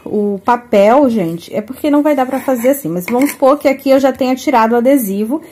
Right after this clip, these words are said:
Então, ó, eu venho por cima, assim, medindo, assim, que é pra soltar a madeira, tá? Quando,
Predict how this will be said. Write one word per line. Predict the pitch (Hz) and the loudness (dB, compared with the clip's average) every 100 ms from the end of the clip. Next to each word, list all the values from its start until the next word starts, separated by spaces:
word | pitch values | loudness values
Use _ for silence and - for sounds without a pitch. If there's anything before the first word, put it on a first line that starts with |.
| - - | -20 -12
Então, | - 226 277 330 | -4 0 2 4
ó, | 269 170 - - - | 4 2 -4 -16 -6
eu | |
venho | 214 233 226 | 0 0 2
por | 294 370 | 2 2
cima, | - - 240 294 | -2 -4 2 4
assim, | 262 - - 214 220 247 370 - _ - | 2 0 -6 -2 0 2 0 -6 _ -8
medindo, | 233 214 202 214 254 294 247 | -4 -2 -2 0 4 4 4
assim, | 233 - 269 294 | 0 0 2 4
que | |
é | 302 | 2
pra | 294 277 | 2 0
soltar | 269 - 339 370 285 262 | -2 -2 -2 2 2 4
a | |
madeira, | 285 320 262 180 165 | 4 2 0 -2 -2
tá? | 170 220 294 - - - _ | -2 0 0 -2 -20 -20 _
Quando, | 233 262 349 311 | 2 2 2 0